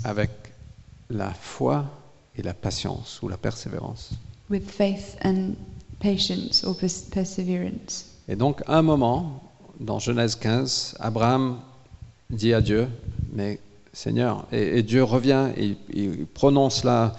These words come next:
Speaker 1: la promesse encore une fois.
Speaker 2: Um, and so at one point in Genesis fifteen, Abraham goes back to God and God comes and says, gives him the promise again.
Speaker 1: Et Dieu dit,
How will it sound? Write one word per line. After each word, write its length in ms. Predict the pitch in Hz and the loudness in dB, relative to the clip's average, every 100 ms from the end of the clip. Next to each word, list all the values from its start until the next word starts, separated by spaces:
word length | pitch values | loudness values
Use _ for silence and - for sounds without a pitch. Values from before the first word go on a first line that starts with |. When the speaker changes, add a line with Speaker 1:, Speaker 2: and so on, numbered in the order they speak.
| - - - - - _ | -10 -16 -16 -18 -20 _
Speaker 1:
la 100 | - | -4
promesse 420 | 113 131 127 139 120 | 0 6 6 6 4
encore 260 | 117 120 | 4 4
une 80 | 110 | 4
fois. 300 | 123 127 151 - - - _ _ _ 208 | 4 2 2 -10 -18 -20 _ _ _ -2
Speaker 2:
Um, 260 | 190 196 196 | 0 0 2
and 140 | 208 | 2
so 100 | 208 202 | 2 2
at 300 | 196 190 - | 2 2 4
one 180 | 208 208 | 4 6
point 240 | 208 196 | 4 2
in 280 | 196 196 196 | 2 4 4
Genesis 420 | 196 208 196 202 - | 4 2 2 -2 -2
fifteen, 480 | 196 - 202 196 | -4 -4 -2 -2
Abraham 520 | 196 208 190 196 196 190 | 0 0 0 0 2 2
goes 220 | 196 190 | 2 2
back 200 | - - | -2 -4
to 80 | 208 | -6
God 180 | 190 185 | -4 -2
and 120 | 185 185 | 0 2
God 260 | 196 190 | 0 0
comes 400 | - 196 190 190 - | 0 0 2 0 2
and 220 | 180 180 | 2 2
says, 400 | - 190 185 - - - | 4 4 4 0 -8 4
gives 180 | 214 196 | 4 6
him 140 | 202 196 | 6 4
the 60 | |
promise 320 | 196 190 190 196 | 2 0 0 -2
again. 340 | 170 175 185 - - - | -2 -2 -2 -6 -8 0
Speaker 1:
Et 140 | 110 | 0
Dieu 260 | 107 120 120 | 2 2 4
dit, 340 | 113 120 | 4 2